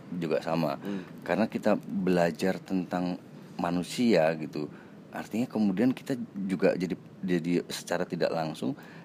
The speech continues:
Speaker 1: dapat pelajaran tentang hidup.
Speaker 2: Hmm.
Speaker 1: Ya, artinya tingkat kecerdasan yang kemudian muncul itu bukan cuman kecerdasan secara intelektual.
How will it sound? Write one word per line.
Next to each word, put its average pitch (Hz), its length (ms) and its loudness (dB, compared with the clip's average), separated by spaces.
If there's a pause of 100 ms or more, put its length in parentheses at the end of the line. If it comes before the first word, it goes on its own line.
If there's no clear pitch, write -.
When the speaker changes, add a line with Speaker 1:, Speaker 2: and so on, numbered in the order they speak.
Speaker 1:
dapat - 320 -2
pelajaran 101 560 4
tentang 123 240 2
hidup. 76 340 -4 (300)
Speaker 2:
Hmm. 110 240 0 (400)
Speaker 1:
Ya, 80 240 2
artinya 82 400 -2
tingkat 101 320 0
kecerdasan 92 560 0
yang 90 80 -2
kemudian 90 400 4
muncul 98 640 4
itu - 160 -2
bukan 180 320 0
cuman 80 240 -2
kecerdasan 80 480 -4
secara 78 240 -2
intelektual. 80 720 0